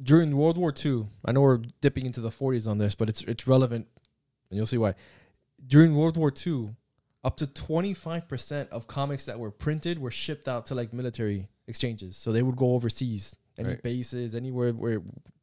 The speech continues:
Speaker 1: were stationed. So you can only imagine how many books are sitting there in Europe in someone's house. You know, 'cause a lot of times maybe soldiers visited someone or were stationed somewhere and they stayed with,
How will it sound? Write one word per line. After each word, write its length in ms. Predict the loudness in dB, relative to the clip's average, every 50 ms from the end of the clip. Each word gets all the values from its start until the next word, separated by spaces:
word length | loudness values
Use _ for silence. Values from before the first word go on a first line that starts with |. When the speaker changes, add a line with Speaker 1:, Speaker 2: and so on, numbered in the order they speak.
| _ _ -20 -14
Speaker 1:
were 120 | -8 -8 -8
stationed. 500 | -4 -2 -2 -2 -2 -2 -6 -12 -14 -16 _ _ _ _ _ _ _ _ _ _ _ _ _ _ _ _
So 200 | -6 -2 -2 -2
you 100 | -2 -2
can 100 | -4 -4
only 140 | -4 -4 -4
imagine 420 | -6 -6 -4 -4 -4 -4 -4 -6
how 80 | -6 -4
many 160 | -4 -6 -6
books 340 | -6 -4 -4 -4 -2 -2 -4
are 60 | -4
sitting 360 | -2 0 0 2 2 2 0
there 180 | 0 0 0 -2
in 80 | -2
Europe 260 | 0 0 0 0 -2
in 80 | -2 -6
someone's 380 | -6 -4 -4 -4 -4 -6 -8 -8
house. 420 | -8 -8 -8 -8 -10 -14 -18 -20 _ _ _ _ _ _ _ _ _
You 100 | -4 -2
know, 80 | 0 0
'cause 180 | 0 -4 -6 -6 -6
a 120 | -6 -6
lot 180 | -6 -6 -8 -8
of 80 | -8 -10
times 240 | -10 -10 -10 -10 -10
maybe 280 | -8 -4 -4 -4 -4 -4
soldiers 420 | -4 -2 -2 -2 0 0 -2 -2
visited 380 | -2 0 0 0 0 -2 -2 -4
someone 380 | -4 -4 -4 -2 -2 -2 -4 -4
or 140 | -8 -12 -12
were 160 | -12 -12 -14
stationed 400 | -12 -8 -6 -4 -4 -4 -6 -8
somewhere 280 | -8 -8 -8 -8 -8 -8
and 80 | -8
they 60 | -10 -10
stayed 260 | -10 -10 -10 -8 -8
with, 140 | -8 -10